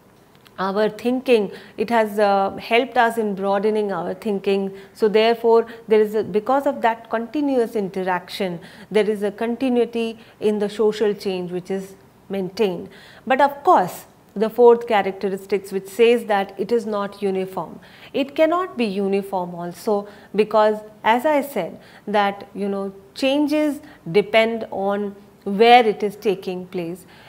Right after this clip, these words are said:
It also depends upon the motivation of the individuals, whether they would want to have a change or not.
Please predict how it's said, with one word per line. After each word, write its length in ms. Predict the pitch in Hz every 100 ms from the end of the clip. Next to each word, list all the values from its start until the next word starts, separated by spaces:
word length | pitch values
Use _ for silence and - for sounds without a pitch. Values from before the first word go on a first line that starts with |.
| -
It 180 | 233 -
also 420 | 214 240 240 285
depends 480 | 226 - 196 196 202
upon 340 | 196 185 180
the 100 | 180
motivation 760 | 185 208 220 208 196 196 196
of 160 | 180 170
the 80 | 175
individuals, 800 | 180 196 233 220 185 185 180 185
whether 280 | 202 190 190
they 360 | 180 175 233
would 200 | 277 269
want 340 | 208 214 202 196
to 80 | 202
have 260 | 202 185
a 80 | 180
change 420 | 180 220 185 175
or 140 | 185 175
not. 340 | 185 180 170